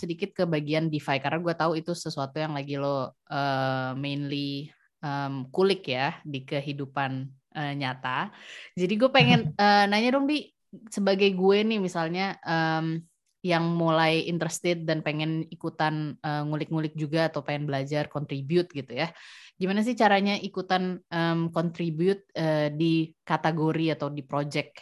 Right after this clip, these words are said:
Speaker 1: ini atau di project yang sifatnya DeFi? Em,
Speaker 2: Hmm.
Speaker 1: nggak harus gue sih, maksudnya gue cuma pengen tahu buat yang denger, em, cara contribute sebagai user, eh, atau consumer point of view atau cara contribute sebagai developer tuh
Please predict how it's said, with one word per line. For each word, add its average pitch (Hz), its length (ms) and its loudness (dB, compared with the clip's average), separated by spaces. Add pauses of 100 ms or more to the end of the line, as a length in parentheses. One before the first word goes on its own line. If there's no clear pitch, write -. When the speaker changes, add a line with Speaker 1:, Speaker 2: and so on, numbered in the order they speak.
(240)
Speaker 1:
ini 165 320 0
atau 151 200 -6
di 151 80 -8
project 143 360 -6
yang 151 80 -4
sifatnya 143 400 -8
DeFi? 143 400 -6
Em, 151 40 -14 (520)
Speaker 2:
Hmm. 151 320 -4
Speaker 1:
nggak 175 200 2
harus 190 200 4
gue 202 200 2
sih, 196 160 0
maksudnya 175 320 -4
gue 202 160 -2
cuma 180 200 -4
pengen 160 200 0
tahu 160 240 0
buat 160 320 -4
yang 156 160 -4
denger, 170 400 -4 (160)
em, 151 480 -4 (960)
cara 180 320 2
contribute 175 880 2
sebagai 165 400 0
user, 165 480 0 (280)
eh, 123 360 2
atau 147 160 -4
consumer 156 400 -4
point 156 240 -4
of 139 160 -8
view 233 280 0
atau 170 200 -2
cara 151 360 -4
contribute 156 440 -6
sebagai 151 320 -4
developer 143 440 -8
tuh 214 180 -2